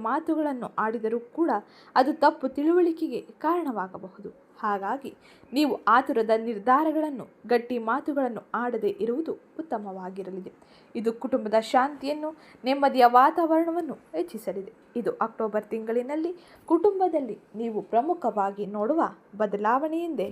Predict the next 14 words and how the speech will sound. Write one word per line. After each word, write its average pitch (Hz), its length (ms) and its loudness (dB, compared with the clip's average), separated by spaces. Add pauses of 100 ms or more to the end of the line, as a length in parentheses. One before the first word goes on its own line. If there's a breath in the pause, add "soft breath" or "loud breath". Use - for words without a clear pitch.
(200)
ಹೇಳಬಹುದು. 240 540 -4 (520 soft breath)
ಇನ್ನು 226 220 0
ಮುಂದಿನದ್ದಾಗಿ 226 760 -2 (380 loud breath)
ಆರೋಗ್ಯ 247 420 6
ಬದಲಾವಣೆ, 254 720 0 (220)
ಆರೋಗ್ಯ 220 460 2
ಪರಿಸ್ಥಿತಿಯು 277 720 -2 (160)
ಯಾವ 214 260 -2
ರೀತಿಯಲ್ಲಿ 208 480 -6 (100)
ಇರಲಿದೆ, 311 440 -2 (440 soft breath)
ಯಾವ 233 240 8
ರೀತಿಯ 233 360 0
ಎಚ್ಚರಿಕೆಯನ್ನು 220 680 -4 (100)
ವಹಿಸಬೇಕು 262 680 0